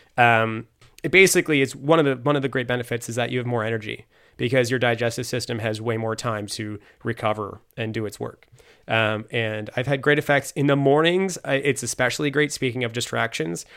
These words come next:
not to say that you shouldn't eat breakfast. A lot of people should, but for, for me, doing this just means that, like, I get down to business right away. There is no distractions. There's no, like, making coffee, this or that or the other thing. And there's, and,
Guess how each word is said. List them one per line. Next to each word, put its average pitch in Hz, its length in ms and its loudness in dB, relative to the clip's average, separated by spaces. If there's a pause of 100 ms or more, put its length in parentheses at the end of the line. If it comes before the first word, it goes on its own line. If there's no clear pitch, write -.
(260)
not 175 180 4
to 185 80 2
say 147 200 4
that 147 100 2
you 127 80 -4
shouldn't 156 240 -2
eat 143 40 -14
breakfast. 147 360 0
A 139 80 -6
lot 127 120 -2
of 120 60 -10
people 131 200 -6
should, 139 260 -4 (240)
but 139 160 0
for, 143 200 4 (140)
for 151 240 2
me, 160 320 6
doing 143 300 2
this 208 320 -2
just 151 220 -2
means 170 180 2
that, 170 100 0
like, 139 240 0
I 123 100 -2
get 151 180 0
down 147 160 0
to 135 60 0
business 135 340 -2
right 127 160 -2
away. 131 180 0
There 131 220 -2
is 139 120 0
no 143 120 -2
distractions. 123 500 -4
There's 117 180 -6
no, 127 180 -2
like, 120 260 -4 (580)
making 131 380 2
coffee, 123 340 -2
this 120 220 -2
or 131 80 -2
that 120 180 0
or 123 40 -4
the 120 100 -2
other 117 160 -4
thing. 123 260 -2
And 123 100 -4
there's, 127 240 -4
and, 120 380 -4